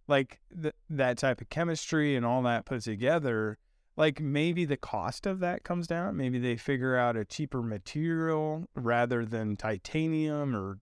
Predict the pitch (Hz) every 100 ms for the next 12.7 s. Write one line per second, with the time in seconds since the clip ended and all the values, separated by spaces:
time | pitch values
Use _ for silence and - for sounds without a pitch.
0 | - 127 135 139 139 135 117 113 135 135
1 | 131 127 127 120 - _ _ - 143 135
2 | 127 _ _ - 123 107 - 135 135 -
3 | 139 135 127 123 107 104 101 117 160 185
4 | 170 139 131 131 123 120 - _ 151 143
5 | 131 127 117 131 151 131 135 143 127 123
6 | 120 - 127 123 117 110 110 143 147 135
7 | 113 110 107 107 123 - 117 113 113 110
8 | - _ _ _ _ 123 113 110 110 -
9 | _ _ _ _ - 139 123 107 135 127
10 | 123 123 120 131 117 104 - 156 135 117
11 | 117 113 120 131 120 107 107 104 - 135
12 | 113 95 139 185 110 107 120